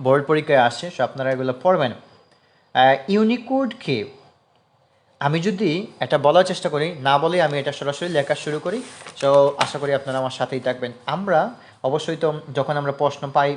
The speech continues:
মনে করি আমরা এটা এক নম্বর প্রশ্নতে এসেছিল বা এসেছে, তো আমরা কি বলবো, এক নং প্রশ্নের উত্তর আমরা কি দিব? এক নং প্রশ্নের উত্তর।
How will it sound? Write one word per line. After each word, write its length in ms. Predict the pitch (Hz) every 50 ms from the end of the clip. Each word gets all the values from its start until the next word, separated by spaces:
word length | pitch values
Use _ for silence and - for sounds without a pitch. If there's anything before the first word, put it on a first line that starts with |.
| -
মনে 200 | 131 131 131 135
করি 180 | 131 - 143 139
আমরা 220 | 135 135 135 139
এটা 140 | 131 135 135
এক 120 | 131 131 - 147
নম্বর 200 | 139 139 135 131
প্রশ্নতে 420 | - 139 131 - - 135 131 139
এসেছিল 440 | 131 - - 135 - - 170 196 233 240 - - - - _ _
বা 100 | 120 117
এসেছে, 460 | 127 127 - 156 160 160 - 208 254 - - - - - - -
তো 100 | - 135
আমরা 260 | 131 - 139 143 147
কি 200 | 143 - - 202
বলবো, 420 | 180 156 151 143 143 147 165 175 175 - -
এক 220 | 151 151 151 151 - -
নং 280 | 160 170 180 180 185 185 -
প্রশ্নের 380 | - 147 139 - - 143 139
উত্তর 380 | 135 127 127 - - - 120 101 90 - - - - -
আমরা 180 | 117 123 131
কি 160 | 127 - 160
দিব? 340 | 156 165 165 180 202 240 330 349 - - - - - - _ _ _ _ _ _ _ _ _ _ _ _ _ - -
এক 260 | 131 131 131 131 131 - 143
নং 420 | 143 156 165 175 185 208 254 320 - - - - - - - - - - - _ _ - _ _ _ _ _ _ _ - - -
প্রশ্নের 680 | 139 139 143 139 - - - 156 151 160 170 185 220 262 - - - - - - - _ _ _ _ _ _ _ - - _ - - _ _ _ _ _ _ _ _ _ -
উত্তর। 420 | 147 143 143 - - - 131 110